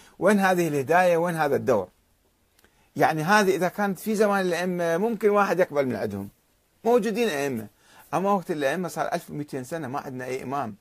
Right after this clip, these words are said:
معصوم معين من قبل الله، شلون نطبق هاي الآية؟ وعن الصادق عليه السلام في حديث طويل:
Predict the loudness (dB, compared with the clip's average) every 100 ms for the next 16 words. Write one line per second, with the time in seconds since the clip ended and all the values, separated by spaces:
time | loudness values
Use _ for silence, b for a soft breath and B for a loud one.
0 | _ -12 -10 -8 -8 -6 -8 -10 -10 -8
1 | -6 -6 -4 -4 -6 _ b b 0 0
2 | 0 -2 -4 -2 -2 -2 -2 -4 -6 _
3 | _ _ _ _ b b b b b 0
4 | 2 2 0 0 0 0 -4 -8 -8 -12
5 | -10 -10 -8 -8 -8 -8 -10 -10 -12 -8
6 | -6 -6